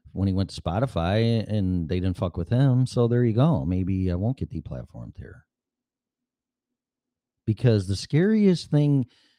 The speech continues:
that can happen is if you think for yourself. And you don't care what people think about you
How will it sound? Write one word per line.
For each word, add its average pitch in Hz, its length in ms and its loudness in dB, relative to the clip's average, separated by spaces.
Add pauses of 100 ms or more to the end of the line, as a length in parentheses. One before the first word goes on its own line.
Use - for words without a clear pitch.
(500)
that 113 180 0
can 104 140 0
happen 95 600 -2
is 80 140 -10
if - 180 -8
you 143 140 -4
think 127 400 -4
for - 80 -6
yourself. - 800 -12 (2250)
And 131 100 4
you 170 60 2
don't 190 200 -2
care 165 260 2
what 120 140 0
people 98 260 -4
think 80 240 -8
about 69 320 -10
you 65 140 -14